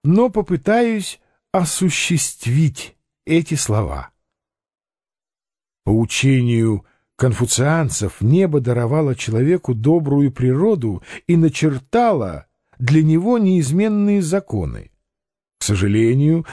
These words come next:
страсти помрачили, затемнили эту добрую природу, и вот для того, чтобы просветить,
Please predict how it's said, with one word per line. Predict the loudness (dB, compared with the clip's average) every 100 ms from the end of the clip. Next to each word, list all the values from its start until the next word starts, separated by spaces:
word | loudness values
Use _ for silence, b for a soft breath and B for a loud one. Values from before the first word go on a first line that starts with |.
| B
страсти | -4 0 0 0 -4
помрачили, | -4 0 0 -2 -4 -4 -2 0 0 -2 _ _
затемнили | 0 0 2 2 4 4 4 4 2
эту | 0 0 0 0
добрую | 2 2 2 0 0
природу, | 0 0 2 4 2 2 -2 B B
и | -2
вот | 0 0
для | 0 -4
того, | -2 0 0
чтобы | -2 -4 0 0 -2 b _
просветить, | -2 0 -2 -2 0 -2 -2